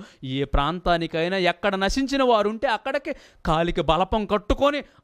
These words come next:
అంత దృక్పథంతో ఆయన, అంత దృఢ సంకల్పంతోని ప్రతి ఒక్కరిని కాపాడటం కోసం వచ్చారు, ప్రియమైన వారల. కాలి నడకతో అలు పెరగనటువంటి యోధుడండి యేసుక్రీస్తు ప్రభువుల వారు.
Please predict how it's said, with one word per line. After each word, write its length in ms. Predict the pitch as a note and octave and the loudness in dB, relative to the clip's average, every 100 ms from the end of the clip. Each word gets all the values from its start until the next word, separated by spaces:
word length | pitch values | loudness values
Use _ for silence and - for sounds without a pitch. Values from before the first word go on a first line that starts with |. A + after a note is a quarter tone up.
| - | -14
అంత 500 | A#2+ C3 - C#3 B2+ | -12 -10 -4 -4 -4
దృక్పథంతో 840 | A#2+ D#3 - - C4 C4+ B3+ B3 | -2 -2 -2 0 0 2 -2 -2
ఆయన, 260 | A3+ F3 E3 | -2 -2 -4
అంత 340 | C#3 C#3 D3+ | -6 -6 -8
దృఢ 260 | C3+ F3 G#3+ | -2 0 0
సంకల్పంతోని 1120 | A#3 B3 C4+ D#4 D4+ D#4 D4 C#4 C4 G#3 C3+ _ _ _ - | 0 -4 -2 -4 -2 -6 -2 0 0 -6 -10 _ _ _ -6
ప్రతి 200 | C#3 C3+ | -4 0
ఒక్కరిని 440 | C3 - D3 C#3+ | 0 0 -4 -4
కాపాడటం 520 | C#3 C#3+ - C#3 D3 | -4 -6 -2 -4 -4
కోసం 260 | C3 C3+ C3+ | -6 -6 -6
వచ్చారు, 280 | B2 B2+ A#2+ | -4 -4 -4
ప్రియమైన 320 | A#2+ A#2+ A#2 | -4 -4 -2
వారల. 220 | A2+ A#2 | -2 -2
కాలి 380 | A#2+ D3+ E3+ F#3 | 0 2 2 2
నడకతో 540 | E3 F3 A3 A3 G#3 - - | 2 0 -2 -2 -2 -2 0
అలు 160 | D#3 G#3+ | 2 4
పెరగనటువంటి 760 | A3 A3+ C4 C#4+ C#4 C#4 C4 | 4 4 4 2 0 0 0
యోధుడండి 560 | A3+ A3 C4+ D4 C4+ G3+ | 0 2 2 0 -2 -2
యేసుక్రీస్తు 560 | F3+ F3 A#3 F#3+ F3+ F3+ | -4 -4 -8 -8 -8 -4
ప్రభువుల 340 | C#3 C#3 C#3+ | -4 -2 -2
వారు. 260 | C3 A#2 | 0 -2